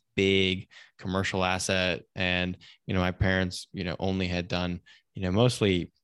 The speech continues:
brokerage on the single family side and, you know, some, some small flips, uh, smaller flips and stuff on the, on the single family side. So,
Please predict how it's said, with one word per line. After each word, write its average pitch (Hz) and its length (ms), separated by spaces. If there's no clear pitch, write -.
brokerage 117 380
on 95 100
the 92 60
single 92 200
family 90 220
side 87 260
and, 90 160
you 92 120
know, 92 140
some, 92 220
some 98 200
small 98 420
flips, - 540
uh, 90 220
smaller 107 280
flips - 320
and 90 80
stuff 92 300
on 90 100
the, 85 220
on 92 120
the 90 80
single 90 220
family 87 260
side. 85 260
So, 95 220